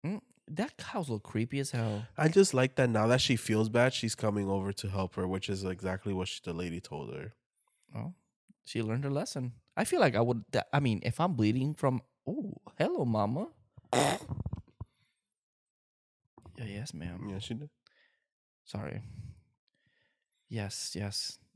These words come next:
Speaker 1: yes. I, I'm just in love. I'm sorry.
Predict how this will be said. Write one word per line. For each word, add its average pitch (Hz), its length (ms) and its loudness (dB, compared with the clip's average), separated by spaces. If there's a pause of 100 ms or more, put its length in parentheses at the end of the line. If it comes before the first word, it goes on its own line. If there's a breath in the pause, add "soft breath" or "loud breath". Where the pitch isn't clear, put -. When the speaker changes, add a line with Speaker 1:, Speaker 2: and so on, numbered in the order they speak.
(140)
Speaker 1:
yes. - 440 -8 (600)
I, 98 60 -6
I'm 107 120 -4
just 113 240 -6
in 110 160 -2
love. 98 340 -2
I'm 104 100 -4
sorry. 92 360 -4